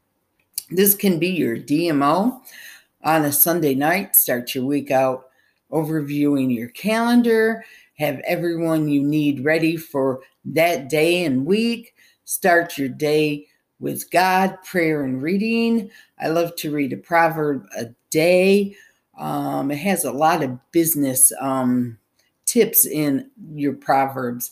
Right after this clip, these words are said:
The whole Bible does. It's about building a life, building your business. They are so packed with wisdom and knowledge on how to run your business and life.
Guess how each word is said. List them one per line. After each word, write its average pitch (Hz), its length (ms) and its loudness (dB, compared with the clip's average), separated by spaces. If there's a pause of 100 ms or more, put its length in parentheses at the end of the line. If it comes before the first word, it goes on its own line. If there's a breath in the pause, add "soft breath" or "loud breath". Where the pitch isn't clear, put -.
(160)
The 180 80 -12
whole 359 240 -2
Bible 143 400 0
does. 104 380 -8
It's - 160 -6
about 131 300 -2 (380 soft breath)
building 151 380 2
a 123 100 -2
life, 139 400 2
building 135 380 0
your 113 120 -8
business. 127 600 -6 (640 loud breath)
They 160 140 2
are 160 80 6
so 202 320 2
packed 202 320 0
with 139 200 -4
wisdom 165 460 -2
and 135 100 0
knowledge 147 460 0
on 123 140 -2
how 147 300 -2
to 156 100 -4
run 143 400 -4 (400 soft breath)
your 139 160 -2
business 143 500 0
and 147 140 0
life. 120 440 0